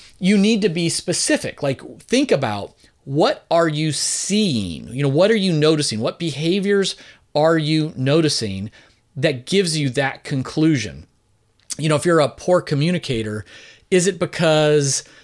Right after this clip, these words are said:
I read your email that had ten paragraphs in it and you could have made your point and asked the question in three sentences? <laughs> So, you know, your write-, your writing is too wordy and, and therefore time consuming and confusing.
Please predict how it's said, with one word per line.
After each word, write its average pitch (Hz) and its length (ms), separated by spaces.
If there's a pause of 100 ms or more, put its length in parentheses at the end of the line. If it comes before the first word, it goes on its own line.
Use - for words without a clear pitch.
(420)
I 156 760
read 160 400
your 175 180
email 147 680
that 135 220
had 135 500
ten 160 240
paragraphs 131 720 (120)
in 123 140
it - 340 (520)
and 143 220
you 139 80
could 180 320
have 147 300 (180)
made 147 540
your 151 160
point 143 500
and 123 260
asked 131 400
the - 80
question 135 520
in 127 320
three 127 280
sentences? 113 760 (120)
<laughs> - 120
So, 185 460 (200)
you 165 80
know, 147 60
your 135 180
write-, 147 460
your 135 260
writing 135 380
is 123 180
too - 320
wordy 131 640
and, 123 300
and 123 260
therefore 127 540
time 151 320
consuming 117 440
and 110 100
confusing. 120 560